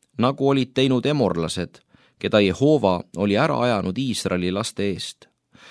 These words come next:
Aga kui Ahab kuulis neid sõnu, siis ta käristas oma riided lõhki,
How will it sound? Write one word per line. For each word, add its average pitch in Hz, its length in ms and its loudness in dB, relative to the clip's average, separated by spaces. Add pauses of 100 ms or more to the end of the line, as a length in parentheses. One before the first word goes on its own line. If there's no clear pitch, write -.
(540)
Aga 190 240 4
kui 175 140 6
Ahab 185 400 4
kuulis 165 380 0
neid 113 200 2
sõnu, 127 380 2 (300)
siis - 200 -8
ta 107 100 2
käristas 143 540 2
oma 107 140 2
riided 107 340 0
lõhki, 101 460 -2